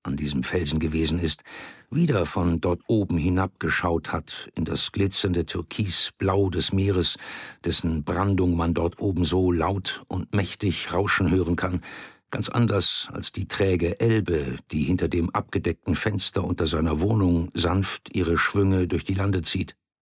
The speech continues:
Letztes Jahr ist Friedrich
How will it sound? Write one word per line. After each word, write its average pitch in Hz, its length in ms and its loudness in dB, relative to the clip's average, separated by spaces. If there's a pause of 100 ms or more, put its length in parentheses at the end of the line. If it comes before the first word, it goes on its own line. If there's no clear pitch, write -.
(800)
Letztes 143 520 0
Jahr 117 200 2
ist 113 180 0
Friedrich 107 460 0